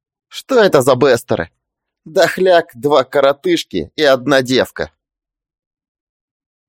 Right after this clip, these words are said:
Мы обиженно сопели, но молчали. Тем, кто уже получил вторую сущность, легко задираться. Они уже сильны, опытны и не боятся отчисления.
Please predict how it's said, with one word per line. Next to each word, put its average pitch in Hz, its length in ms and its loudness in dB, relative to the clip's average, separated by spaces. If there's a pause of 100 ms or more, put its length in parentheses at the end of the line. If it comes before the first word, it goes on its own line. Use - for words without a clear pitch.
(120)
Мы 95 220 -2
обиженно 120 480 -2
сопели, 147 560 -6 (180)
но 98 240 -4
молчали. 101 640 -4 (1400)
Тем, 139 340 -4
кто - 280 -6
уже 120 220 -2
получил 139 580 -6
вторую 120 440 -4
сущность, - 580 -14 (420)
легко 151 400 -4
задираться. 82 640 -4 (960)
Они 110 460 -2
уже 107 260 -6
сильны, 117 580 -8 (400)
опытны 107 560 -4 (160)
и 151 140 -4
не 147 140 -4
боятся 147 500 -4
отчисления. 82 760 -8